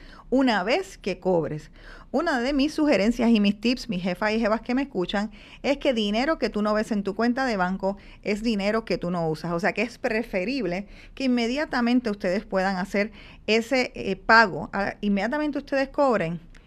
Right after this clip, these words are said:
ustedes hagan ese pago, porque así no se confunden con relación al dinero que tienen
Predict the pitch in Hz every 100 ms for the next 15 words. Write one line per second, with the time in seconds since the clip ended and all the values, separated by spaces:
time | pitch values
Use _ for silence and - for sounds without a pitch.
0 | - 220 196 185 202 220 214 214 220 208
1 | 214 185 175 - - - 220 208 202 302
2 | 240 233 285 320 302 277 294 277 214 185
3 | 220 214 233 220 220 240 240 190 180 180
4 | 170 202 208 185 180 220 233 208 175